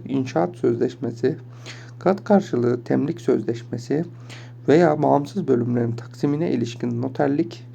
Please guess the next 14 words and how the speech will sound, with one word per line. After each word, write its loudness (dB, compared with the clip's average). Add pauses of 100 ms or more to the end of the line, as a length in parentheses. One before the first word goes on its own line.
(400)
sözleşmesine 0 (260)
istinaden -2 (460)
inşa 0
edilecek 0
olan 2
binaya 2
ilişkin -2 (100)
kat -2
irtifakı 0
ve -6
kat -2
mülkiyeti -4
tesisi -2
işlemi 0